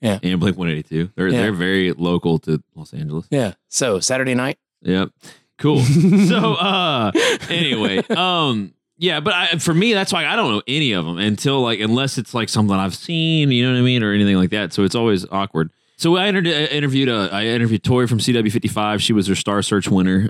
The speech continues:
Speaker 2: Um, she's gonna have a nice career going with C W fifty-five. Uh, that was a really cool interview. She's a lot
Speaker 1: Sweet.
Speaker 2: of fun. Um, we actually were in a, a, a movie together, which is actually how I met her.
Speaker 1: Neat.
Speaker 2: Yeah, that was a hysterical story. But, um, that was fun. And then, uh, interviewed, uh, Captain Sparkliness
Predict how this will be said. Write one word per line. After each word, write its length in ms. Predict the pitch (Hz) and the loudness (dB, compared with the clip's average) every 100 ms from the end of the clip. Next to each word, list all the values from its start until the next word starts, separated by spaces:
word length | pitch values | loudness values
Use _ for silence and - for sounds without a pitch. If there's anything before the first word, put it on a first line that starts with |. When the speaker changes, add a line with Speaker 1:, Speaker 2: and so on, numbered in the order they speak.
| - | 0
Speaker 2:
Um, 340 | 87 85 82 | 0 2 2
she's 220 | - 95 | 2 0
gonna 160 | 101 95 | 0 -2
have 140 | 95 | 0
a 60 | 87 | 0
nice 280 | 87 90 - | -2 -4 -6
career 360 | 92 90 87 | -4 0 0
going 260 | 85 85 85 | -2 -4 -4
with 140 | 82 | -6
C 120 | - | -4
W 160 | 90 85 | -2 -2
fifty-five. 580 | 82 - 82 82 82 - | -4 -8 -4 -2 -4 -6
Uh, 220 | 76 73 73 | -10 -8 -6
that 100 | 73 | -6
was 120 | 85 | -6
a 80 | 85 | -2
really 320 | 87 87 85 | 2 2 2
cool 200 | - 87 | 0 0
interview. 320 | 82 82 85 | 2 2 2
She's 200 | 85 90 | 0 -4
a 40 | 85 | -4
lot 120 | 85 | -2
Speaker 1:
Sweet. 100 | - | 0
Speaker 2:
of 40 | |
fun. 220 | 82 82 85 _ _ _ | 2 2 -2 _ _ _
Um, 220 | 82 82 | -4 0
we 120 | 87 95 | 0 0
actually 260 | 95 95 | -2 0
were 120 | 85 | 0
in 100 | 85 | 2
a, 120 | 85 78 | 0 0
a, 320 | 82 80 71 80 80 | 0 0 -2 -2 -2
a 60 | |
movie 240 | 87 131 98 | 0 0 0
together, 400 | 76 69 64 - - | -2 -6 -14 -20 -10
which 180 | 85 | -6
is 120 | 85 87 | -4 -4
actually 380 | 85 87 - | -4 -6 -8
how 180 | 78 80 | -8 -4
I 80 | 87 | 0
met 180 | 92 123 | 2 2
her. 20 | |
Speaker 1:
Neat. 180 | 370 - - _ _ _ | 0 -2 -6 _ _ _
Speaker 2:
Yeah, 200 | - 92 | -4 -2
that 100 | 104 | -2
was 100 | 101 | -6
a 60 | 92 | -8
hysterical 680 | - 117 - 104 92 76 | -4 -4 -2 -2 -2 -6
story. 320 | - 69 67 69 _ _ - - - | -16 -18 -18 -20 _ _ -14 -12 -10
But, 300 | - 101 107 | -4 -2 0
um, 520 | 90 95 90 82 76 - _ 101 | 0 0 0 0 -2 -10 _ -4
that 100 | 104 | 0
was 120 | 98 | 0
fun. 360 | - 95 92 92 | 0 2 2 2
And 280 | 87 87 87 | 2 2 4
then, 220 | 90 87 | 4 2
uh, 460 | 82 82 80 80 71 | 2 2 2 0 0
interviewed, 400 | 92 85 87 87 | 0 2 2 2
uh, 200 | 80 80 | 0 -2
Captain 320 | - 95 90 | -6 -10 -10
Sparkliness 800 | - 98 90 92 87 92 101 - | -6 -6 -4 -2 0 0 -2 -8